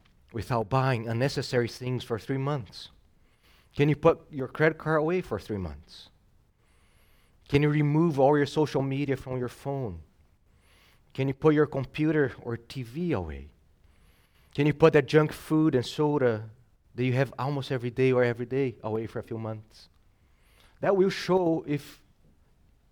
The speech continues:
the Lord is in charge or if that is in charge of you. Amazon. Amazon has become a god for so many women. Amazon has,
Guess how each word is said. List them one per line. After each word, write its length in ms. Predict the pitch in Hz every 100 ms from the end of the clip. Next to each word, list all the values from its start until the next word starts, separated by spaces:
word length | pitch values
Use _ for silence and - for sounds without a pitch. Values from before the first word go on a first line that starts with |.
| _
the 120 | 143
Lord 280 | 143 170 156
is 120 | 135
in 100 | 147
charge 500 | - 139 143 147 143 -
or 120 | 139
if 160 | 131 123
that 220 | 190 -
is 180 | 120 98
in 80 | 107
charge 300 | 110 101 95
of 120 | 92
you. 200 | 101 98 _ _ _ _ _ _ _ _ _ _ _ _ _ _ _ _ _ -
Amazon. 680 | 170 202 160 123 90 82 87 - _ _ -
Amazon 500 | 180 214 175 156 143
has 160 | 151
become 720 | 123 135 - 165 151 113 107 - _
a 100 | 143
god 520 | 131 151 139 104 87 - -
for 160 | - 127
so 180 | - 143
many 200 | 139 139
women. 400 | 127 127 98 90 _ _ _ _ _ _ _ _ _ _ _ _ _ _ _ _ _ _ _ _ _
Amazon 400 | 131 190 185 185
has, 240 | 175 151